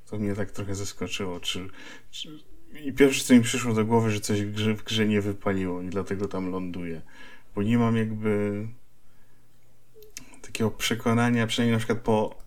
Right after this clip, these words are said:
e, Outriders, tak? To też była polska gra, akurat chyba w zeszłym roku i wylądowała dzień pierwszy w Game Passie i to był tytuł,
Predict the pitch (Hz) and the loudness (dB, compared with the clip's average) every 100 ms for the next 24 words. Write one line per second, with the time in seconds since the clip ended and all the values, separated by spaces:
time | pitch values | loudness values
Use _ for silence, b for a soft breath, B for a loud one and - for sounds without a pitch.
0 | - 104 107 95 110 110 110 95 85 85 | -4 0 2 4 4 4 4 4 -2 -4
1 | - 101 - B B B - 117 110 107 | -4 -4 -4 B B B 0 0 4 2
2 | - 117 107 - 120 127 147 151 - - | 4 2 2 0 2 2 2 -2 -6 -14
3 | - - - - - 120 110 107 - 101 | -16 -16 -16 -16 -12 -4 -2 -2 -2 -2
4 | 98 - - 110 113 135 131 135 - 147 | -2 -6 0 2 4 4 4 2 -2 -2
5 | 135 107 117 117 110 113 113 110 110 107 | -2 0 0 -2 0 2 2 2 0 0
6 | 101 107 107 107 - 101 101 104 101 123 | 0 0 0 -2 -2 -6 -2 -2 0 -2
7 | 123 104 - 110 107 123 120 117 113 113 | -2 -4 -4 -4 -2 -2 -2 0 0 0